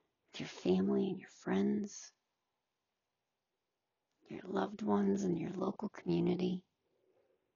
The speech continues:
and the greater world around you.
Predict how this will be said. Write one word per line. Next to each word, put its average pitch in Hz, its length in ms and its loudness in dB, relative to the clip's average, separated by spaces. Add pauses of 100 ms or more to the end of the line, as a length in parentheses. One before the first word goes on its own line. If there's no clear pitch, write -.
(1600)
and 190 80 2
the 180 60 2
greater 180 420 2
world 185 400 0
around 185 460 2
you. 220 280 2